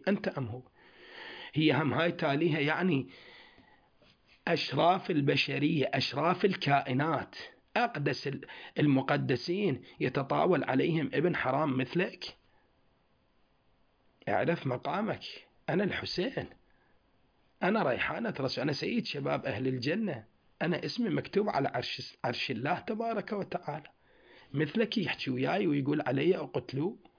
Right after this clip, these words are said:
لا والله، لا أعطيكم بيدي إعطاء الذليل، ولا أفر لك،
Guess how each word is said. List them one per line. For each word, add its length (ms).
لا 160
والله، 460
لا 280
أعطيكم 540
بيدي 440
إعطاء 440
الذليل، 480
ولا 440
أفر 400
لك، 160